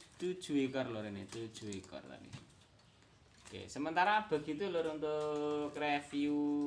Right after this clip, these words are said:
burung kenari kali ini. Mudah-mudahan nanti ada yang segera terpantau ngeriwek gitu, sehingga bisa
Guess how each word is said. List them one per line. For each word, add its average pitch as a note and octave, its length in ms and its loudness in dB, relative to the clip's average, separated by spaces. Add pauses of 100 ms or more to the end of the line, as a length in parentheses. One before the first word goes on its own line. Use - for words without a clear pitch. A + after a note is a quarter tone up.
(220)
burung C3 320 0
kenari B2 400 0
kali A#2 260 0
ini. A#2+ 220 -6 (1120)
Mudah-mudahan A2+ 1040 -4
nanti B2 720 -2
ada A#2+ 240 -4
yang A#2 240 -4 (480)
segera A#2 480 -4
terpantau A#2 480 -2
ngeriwek B2 560 -2
gitu, B2 320 -6
sehingga A#2 400 -8
bisa G#2+ 320 -8